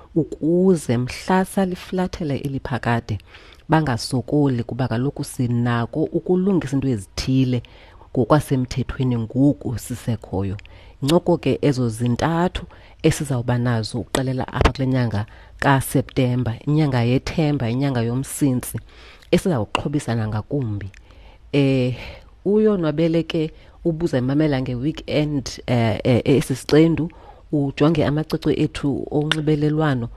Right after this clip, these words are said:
kuba sesizawubhengeza nezinye izinto ezizayo ezinomtsalane eziza kwenzela umdla. Ukuba ke uyafuna ukunxibelelana nathi, khona iWhatsApp line yethu zero seven two, six five zero, seven six four one,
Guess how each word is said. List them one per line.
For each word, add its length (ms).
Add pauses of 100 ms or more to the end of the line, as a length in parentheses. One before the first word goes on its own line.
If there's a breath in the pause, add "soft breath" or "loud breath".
(180 soft breath)
kuba 240
sesizawubhengeza 920 (300 soft breath)
nezinye 440
izinto 520 (320 soft breath)
ezizayo 1160
ezinomtsalane 920
eziza 240
kwenzela 480 (140)
umdla. 400 (520 soft breath)
Ukuba 320
ke 140
uyafuna 680
ukunxibelelana 880
nathi, 440 (280 loud breath)
khona 260
iWhatsApp 480
line 300
yethu 200
zero 280
seven 340
two, 380 (960 soft breath)
six 220
five 240
zero, 300
seven 340
six 280
four 260
one, 220